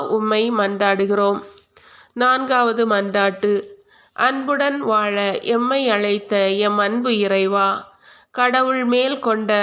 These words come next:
அன்பின் வெளிப்பாடாக உம் அன்பு வார்த்தைகளை கடைபிடித்து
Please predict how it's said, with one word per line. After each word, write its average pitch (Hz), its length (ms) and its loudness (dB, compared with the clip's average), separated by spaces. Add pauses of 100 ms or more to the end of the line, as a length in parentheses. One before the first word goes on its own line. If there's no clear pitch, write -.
(180)
அன்பின் 240 520 0
வெளிப்பாடாக 202 840 0 (2500)
உம் 247 300 2
அன்பு 269 420 0
வார்த்தைகளை 262 760 0
கடைபிடித்து 240 760 -2